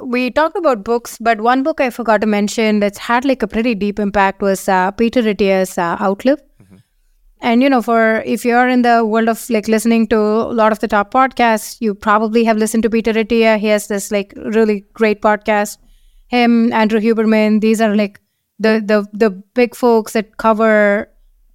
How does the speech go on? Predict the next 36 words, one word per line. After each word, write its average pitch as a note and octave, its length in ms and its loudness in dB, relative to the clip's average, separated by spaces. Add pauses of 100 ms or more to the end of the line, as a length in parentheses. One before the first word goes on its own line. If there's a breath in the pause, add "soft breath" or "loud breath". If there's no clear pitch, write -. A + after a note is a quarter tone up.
(180)
health, A#3 500 0
wellness, A3 580 2
fitness, G#3+ 720 -2 (140)
all A3+ 260 2
topics G#3+ 440 0
around G3+ 340 0
it, G3+ 240 -2
but G#3 160 0
in, G#3 100 0
like, G3+ 160 -2
a G#3 60 -4
very A3+ 380 0
scientific, G#3+ 800 -2
rigorous G3+ 540 -2
way. G3 360 -2 (180)
And, A3 340 2
uh, G#3 360 2
you C#4 60 0
know, C4+ 180 2
Peter, C#4 720 2
uh, A3+ 260 2
Attia B3+ 200 2
is A#3+ 80 0
somebody A#3 340 2
I G#3+ 80 2
followed A#3+ 480 0
for G#3+ 160 -4
a G#3+ 140 0
few A3 220 -2
years, B3+ 520 2
listened G#3 340 -2
to G#3 80 -2
all G3 300 -2
of G3 80 -8
his G3 140 -8
content. A#3+ 580 2